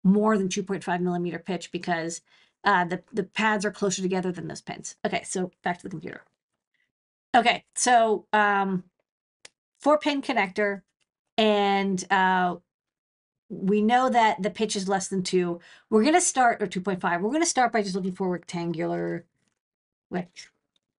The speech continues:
we're gonna learn how to spell. Rectangular connectors. Um, because it is, it's, like, literally rectangle. So the only thing to, to watch out for is, you know, there's this,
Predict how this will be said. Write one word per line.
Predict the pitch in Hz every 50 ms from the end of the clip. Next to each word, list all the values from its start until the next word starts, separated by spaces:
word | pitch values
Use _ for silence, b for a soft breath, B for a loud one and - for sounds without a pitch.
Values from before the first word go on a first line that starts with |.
| _ _ _ _
we're | - 233
gonna | 262 330 320 311 269
learn | 262 269 254
how | 254 262
to |
spell. | 247 - - 185 - 175 185 - _ _ _
Rectangular | - 196 233 247 247 - - - 269 285 311 320 320 311 294 285 254 220 220 247 247 254 254 254 254 247 247 240 226 214 214 214 208 202 202 196 196 196 196 196 190 196 185 - _ _ _ _ _ _ _ _ _ _ _ _ _ _ _ _ _ _ _ -
connectors. | - 185 160 156 - - - - - - - b b b b b b b b b b b b _ _ _ _ _ _ _ _ _ _ _ _
Um, | - 262 262 262 262 254 254 254 214 185 - -
because | - 226 190 190
it | 208 196
is, | 202 185 - - -
it's, | - 185 180 - -
like, | 196 185
literally | 180 180 175 170 175 165
rectangle. | 160 156 - - 196 190 202 214 214 - _ _ _ _ _ -
So | - - 277
the | 277
only | 285 339 359 403 440
thing | 403 - 392 349 330
to, | - - 269 233 - - 208 -
to | 233 226 233
watch | 233 196 214 226 233 226 -
out | 247 233 233 -
for | - 226 208
is, | 202 202 185
you | 208
know, | 214
there's | 214 196 220 214 196
this, | 220 220 208 214 - -